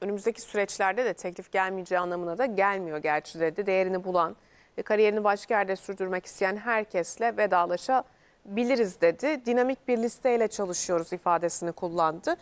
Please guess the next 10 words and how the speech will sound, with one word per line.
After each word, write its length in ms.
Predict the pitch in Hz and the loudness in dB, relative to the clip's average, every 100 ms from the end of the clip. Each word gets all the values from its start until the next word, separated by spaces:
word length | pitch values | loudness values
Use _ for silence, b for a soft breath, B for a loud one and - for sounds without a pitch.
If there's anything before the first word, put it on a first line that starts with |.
| b b - | b b -2
Bu 80 | |
sözlerden 760 | 339 277 214 208 196 202 294 320 _ - 233 | 2 2 2 2 2 2 -2 -2 _ -16 0
devam 360 | 277 262 262 | 4 4 2
edelim. 380 | 220 202 294 233 | 2 0 -2 0
Babel 380 | 254 240 269 269 | 2 4 4 4
ve 200 | 247 262 - _ | 2 0 -2 _
Feguli 400 | 247 226 226 226 | 0 0 -2 -2
yüksek 360 | 226 214 233 - | -4 -4 -4 -2
maaşlar 360 | 214 202 - 214 | -2 -2 -2 0
alan 280 | 202 190 | 0 -2